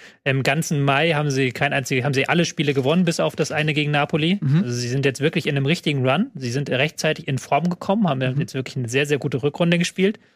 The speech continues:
Speaker 1: Sie haben schon im Halbfinale der Champions League bewiesen, dass sie defensiv gut stehen können. Also dass das ja ein, wird ein sehr wichtiger Faktor sein, dass sie mit ihrem fünf drei zwei den Spielaufbau des Gegners komplett blockieren und dann vielleicht ein, zwei Nadelstriche setzen. Und ich glaube schon, dass sie über, in einem Spiel,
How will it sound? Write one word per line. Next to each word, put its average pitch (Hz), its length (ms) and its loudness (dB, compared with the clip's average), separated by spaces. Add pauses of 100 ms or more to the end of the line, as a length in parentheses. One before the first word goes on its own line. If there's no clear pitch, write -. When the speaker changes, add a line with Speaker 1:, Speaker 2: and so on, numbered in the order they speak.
(340)
Speaker 1:
Sie 139 140 2
haben 156 140 4
schon 151 220 2
im 127 140 0
Halbfinale 180 520 2
der 175 120 2
Champions 175 280 2
League 180 140 -2
bewiesen, 170 340 2
dass 151 140 0
sie 143 100 -2
defensiv 139 560 0
gut 135 140 -2
stehen 147 280 -2
können. 196 220 0
Also 143 100 0
dass 123 200 -2
das 135 160 -2
ja 131 80 0
ein, 127 300 -4
wird 135 140 0
ein 139 60 0
sehr 131 160 2
wichtiger 135 300 -2
Faktor 160 360 0
sein, 170 220 2
dass 151 120 0
sie 147 60 -6
mit 135 120 -4
ihrem 135 160 -2
fünf 156 200 -2
drei 135 200 0
zwei 139 300 0
den 131 120 -2
Spielaufbau 135 580 0
des 123 120 -4
Gegners 135 320 -4
komplett 143 440 -4
blockieren 165 440 0 (480)
und 131 120 -2
dann 139 140 0
vielleicht 139 340 0
ein, 139 140 0
zwei 139 140 -2
Nadelstriche 131 580 0
setzen. 143 440 -2 (600)
Und 139 440 -2
ich 143 160 -6
glaube 156 360 2
schon, 180 260 2
dass 165 200 2
sie 165 360 2
über, 147 460 2
in 156 100 -2
einem 202 380 2
Spiel, 202 480 2